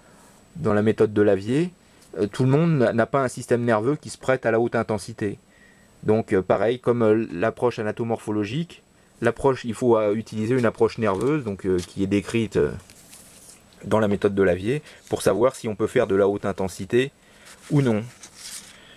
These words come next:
Donc, euh, je pense que le, la méthode de Lavier est vraiment révolutionnaire, puisqu'elle explique à chacun, en fonction donc de son anatomie,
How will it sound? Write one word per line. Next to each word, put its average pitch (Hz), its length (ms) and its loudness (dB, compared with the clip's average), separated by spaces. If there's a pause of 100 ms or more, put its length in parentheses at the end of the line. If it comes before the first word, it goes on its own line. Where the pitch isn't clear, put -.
(440)
Donc, 107 320 0
euh, 104 360 4 (120)
je 107 160 -2
pense 139 320 0
que - 80 0
le, 92 400 4
la 90 100 0
méthode 104 300 0
de 101 80 4
Lavier 113 520 0
est - 60 2
vraiment 113 380 -2
révolutionnaire, 107 840 0 (380)
puisqu'elle 117 340 0
explique - 640 -8 (720)
à 123 100 4
chacun, 135 520 -2 (500)
en 123 100 2
fonction 135 580 -2
donc 107 360 -2 (100)
de 120 180 -2
son 135 240 -2
anatomie, 117 640 0